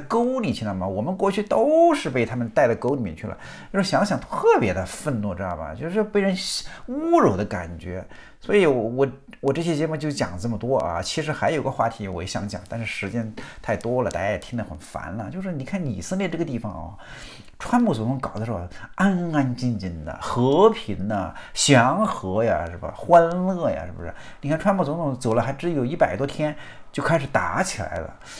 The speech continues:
我告诉你，这里面水深了去了。以后我们再找一个热点，我们再扯扯这样一个深奥的问题，然后再我们再夸一夸我们家川普总统，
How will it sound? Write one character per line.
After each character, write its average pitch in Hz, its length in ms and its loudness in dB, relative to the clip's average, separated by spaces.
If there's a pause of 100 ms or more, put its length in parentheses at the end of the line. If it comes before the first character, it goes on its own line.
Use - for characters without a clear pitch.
(140)
我 - 100 0
告 180 120 4
诉 170 80 0
你， 147 140 -2
这 175 140 -2
里 170 80 -2
面 151 120 2
水 - 240 -2
深 214 240 2
了 180 80 2
去 - 360 -2
了。 95 120 0
以 98 140 -4
后 165 140 2
我 135 100 4
们 247 180 0 (220)
再 185 160 2
找 95 220 4
一 110 100 0
个 135 80 0
热 143 220 0
点， 90 120 -2
我 90 60 -6
们 101 80 -6
再 131 140 -2
扯 127 200 -4
扯 143 100 -4
这 214 260 0
样 127 140 2
一 120 60 2
个 135 80 -2
深 220 340 -2
奥 214 140 4
的 120 80 2
问 92 200 -4
题， - 200 -12 (280)
然 82 120 -2
后 151 120 2
再 202 160 4
我 120 80 4
们 101 120 -4
再 113 120 0
夸 120 240 2
一 - 20 2
夸 127 180 0
我 90 120 -2
们 90 100 -6
家 98 100 0
川 101 220 -2
普 95 80 -6
总 85 220 -8
统， 90 120 -10